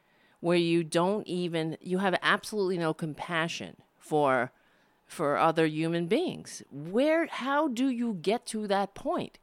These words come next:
The hate is so blinding, the, and that, and that is part of the human condition as well. It's that kind of hate that drives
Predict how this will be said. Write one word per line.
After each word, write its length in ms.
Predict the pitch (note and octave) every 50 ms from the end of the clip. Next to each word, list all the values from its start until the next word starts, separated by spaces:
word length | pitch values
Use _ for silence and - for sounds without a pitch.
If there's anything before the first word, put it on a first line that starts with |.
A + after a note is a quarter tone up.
| _ - - - _ -
The 200 | D3+ E3 G3+ G3+
hate 520 | - - - G#3+ D4+ D#4 - - - - - _ _ _ _ _ _ _ _ _ _ _ _
is 240 | - A#3+ A#3+ A3+ F#3+
so 520 | - - - - A#3+ A3+ A3+ A3+ A#3 A#3 G#3
blinding, 840 | F3+ F3 F3+ A3 A#3 A#3+ C4+ C4 A3+ F3 D#3 D3+ D3+ D3+ D3+ - - -
the, 300 | - F3 G#3 G#3 - -
and 180 | G#3+ A3 A3
that, 180 | A3 A3+ G#3+ -
and 240 | - A3+ A3+ A3+ A3
that 260 | A#3+ B3 C4 C#4 C#4+
is 200 | C4 B3+ B3+ A#3
part 360 | - - - C#4+ D4+ C#4 C#4 -
of 160 | - A#3 G#3
the 100 | G#3 A#3
human 340 | A3+ A#3 B3 B3 A#3+ A#3+ A3+
condition 560 | A#3 A#3 A3 A3 B3 A#3+ - - G#3 D3+ B2+
as 180 | G2+ E3+ F#3 G3+
well. 320 | A3+ A#3+ A3 E3+ C3+ B2+
It's 220 | D3+ F#3+ - -
that 340 | - - G#3 A3+ A#3 - - -
kind 300 | - A#3+ A#3 A#3 A3+ A3+
of 100 | G#3 F#3
hate 400 | G3 B3+ C4+ A#3 E3+ - - - _ _ _ _ _ _ _ _ -
that 280 | - D#3+ F3+ G3 F3 E3
drives 920 | D3+ D#3 E3 F#3+ G#3+ B3+ B3+ B3+ G#3+ F#3 D3 B2 B2 A#2 B2+ - - -